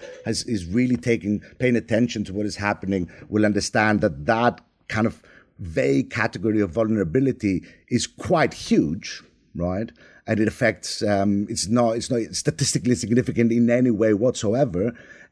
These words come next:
And, um, as, as Gilles Dauvé put it in, in one of his texts, in a sense, if you look at the categories of people who are immediately affected and threatened by covid, um, what you see is a kind of like, um,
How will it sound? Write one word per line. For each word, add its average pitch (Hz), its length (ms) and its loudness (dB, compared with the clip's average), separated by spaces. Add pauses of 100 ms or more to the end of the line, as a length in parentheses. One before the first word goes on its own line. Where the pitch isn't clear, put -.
And, 120 400 4
um, 123 300 2
as, 127 220 0
as 131 360 -2
Gilles 151 160 2
Dauvé 147 340 0
put 160 140 2
it 147 140 4
in, 131 140 4
in 127 120 2
one 123 160 4
of 107 80 0
his 113 180 -4
texts, - 380 0 (300)
in 143 160 2
a 131 60 4
sense, 151 720 0
if - 140 -12
you 139 60 2
look 160 240 0
at 156 80 0
the 127 80 -2
categories 117 500 -2
of 110 160 -4
people 110 320 0
who 98 160 0
are 101 80 2
immediately 101 480 0
affected 98 460 -4
and 101 120 -4
threatened 98 400 -2
by 90 140 -2
covid, 104 500 0 (340)
um, 107 380 2 (120)
what 123 300 0
you 117 100 2
see 110 560 2
is 117 540 2
a 113 60 -2
kind 104 380 0
of 101 140 0
like, 98 320 0
um, 95 500 0